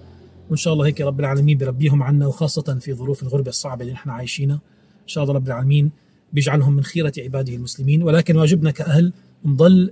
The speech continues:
محافظين على صلتهم بالقرآن الكريم، وصلتهم باللغة العربية، وصلتهم بسيرة النبي صلى الله عليه وسلم. فشوفوا البرامج المناسبة لأولادكم،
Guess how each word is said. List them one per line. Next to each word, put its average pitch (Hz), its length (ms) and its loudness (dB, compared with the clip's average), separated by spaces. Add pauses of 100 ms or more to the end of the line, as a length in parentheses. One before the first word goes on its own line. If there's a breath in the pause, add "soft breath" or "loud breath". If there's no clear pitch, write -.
(100)
محافظين 151 640 2
على 147 340 2
صلتهم 165 460 2
بالقرآن 139 420 -4
الكريم، 143 420 0
وصلتهم 143 440 -2
باللغة 131 240 -2
العربية، 131 440 -2
وصلتهم 139 460 -2
بسيرة 139 380 -4
النبي 127 240 -4
صلى 113 200 -12
الله 113 240 -16
عليه 117 160 -20
وسلم. - 320 -16 (540 soft breath)
فشوفوا 160 480 0
البرامج 151 340 4
المناسبة 143 400 0
لأولادكم، 151 520 0